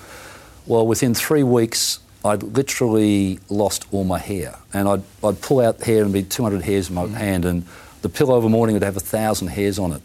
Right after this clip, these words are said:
Speaker 1: And, you know, I went from a, like we said before, big mop of hair
Speaker 2: Yeah.
Speaker 1: to literally having tufts.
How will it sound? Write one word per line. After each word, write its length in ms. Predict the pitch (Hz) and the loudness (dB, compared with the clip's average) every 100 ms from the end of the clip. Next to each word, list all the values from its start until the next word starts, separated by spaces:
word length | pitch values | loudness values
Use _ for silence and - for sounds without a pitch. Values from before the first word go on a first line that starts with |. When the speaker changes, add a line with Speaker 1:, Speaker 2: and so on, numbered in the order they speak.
| - | -6
Speaker 1:
And, 340 | 98 98 92 92 - | -4 -2 -4 -8 -6
you 100 | 117 | 0
know, 100 | 107 | 0
I 20 | |
went 120 | 127 | 0
from 120 | - 107 | 0 0
a, 160 | 92 87 - - | -2 -4 -14 -12
like 160 | 117 | -10
we 60 | 104 | -8
said 160 | - | -6
before, 380 | 98 - 117 95 - 110 | -4 0 0 0 -4 -4
big 120 | 123 | 0
mop 200 | 120 117 | 0 0
of 60 | 95 | -4
hair 400 | - 143 104 87 | -2 0 2 2
Speaker 2:
Yeah. 120 | 90 | 0
Speaker 1:
to 120 | 104 | 0
literally 340 | 101 107 - 98 | 0 -2 -2 0
having 300 | 101 95 95 | 0 -2 -4
tufts. 500 | - - - - | -6 -10 -10 -12